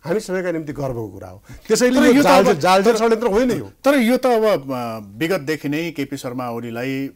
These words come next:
Speaker 2: समर्थन गर्दै आउनुभएको, तपाईँहरूले भन्दै आउनुभएको या भन्ने कुरा हो। जस्तो, अहिलेकै एमाले भित्र पनि थुप्रै असन्तुष्टिहरू त छन् नि, जुन विधान महाधिवेशनकै क्रममा, छलफलका क्रममा पनि देखियो। पार्टी चाहिँ सही ढङ्गले, अ,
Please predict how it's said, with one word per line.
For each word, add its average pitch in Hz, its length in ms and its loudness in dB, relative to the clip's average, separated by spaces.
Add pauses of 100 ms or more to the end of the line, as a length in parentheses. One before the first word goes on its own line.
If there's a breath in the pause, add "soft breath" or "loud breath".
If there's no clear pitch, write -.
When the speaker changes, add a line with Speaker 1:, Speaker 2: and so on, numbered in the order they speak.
(260)
Speaker 2:
समर्थन 135 420 -6
गर्दै 123 280 -8
आउनुभएको, 107 720 -12 (480)
तपाईँहरूले 123 460 -6
भन्दै 120 280 -6
आउनुभएको 131 560 -6
या 139 140 -8
भन्ने 107 320 -14
कुरा - 200 -16
हो। 90 380 -20
जस्तो, 143 440 -8 (840 soft breath)
अहिलेकै 196 680 0
एमाले 143 440 -2 (500)
भित्र 143 260 -6
पनि 120 400 -10 (440)
थुप्रै 254 380 -4
असन्तुष्टिहरू 151 760 -6
त 113 160 -12
छन् 156 180 -14
नि, 156 60 -16
जुन 117 300 -10 (260)
विधान 143 260 -2
महाधिवेशनकै 123 680 -6
क्रममा, 117 320 -10
छलफलका 123 440 -12
क्रममा 113 300 -12
पनि 113 160 -14
देखियो। 104 520 -16 (720 soft breath)
पार्टी 139 240 -2
चाहिँ 127 180 -8
सही 139 200 -6
ढङ्गले, 120 480 -10
अ, 120 100 -12